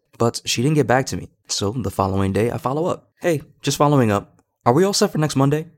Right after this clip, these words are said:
No reply. After an hour. So I replied, I followed up again. "If Monday is booked, that's completely okay. My availability is still open all week except Wednesday from one forty-five to two thirty due to my appointment.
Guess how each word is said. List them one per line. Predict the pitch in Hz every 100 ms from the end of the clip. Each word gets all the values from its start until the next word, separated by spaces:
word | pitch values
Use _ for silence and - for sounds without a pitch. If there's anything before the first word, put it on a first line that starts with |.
| _ _ -
No | 104
reply. | 107 101 98 82 - _ _ _ _ -
After | 98 107
an | 95
hour. | 90 90 - _
So | - 101
I |
replied, | 98 92 127 104 95 -
I | 107
followed | - 107 104
up | 123 113
again. | 113 113 90 _ _ _
"If | -
Monday | 117 156 160
is | 127
booked, | 139 135 -
that's | 117
completely | 110 101 127 117
okay. | 104 107 90 87
My | 110 113
availability | 120 143 135 131 117
is |
still | - 135 123
open | 117 113
all | 131 143
week | 139 135
except | 120 120 101
Wednesday | 120 120 120
from | 110
one | 113
forty-five | 113 117 113 113
to | 110
two | 123
thirty | - 156 160
due | 123
to | 117
my | 120 117
appointment. | 113 98 104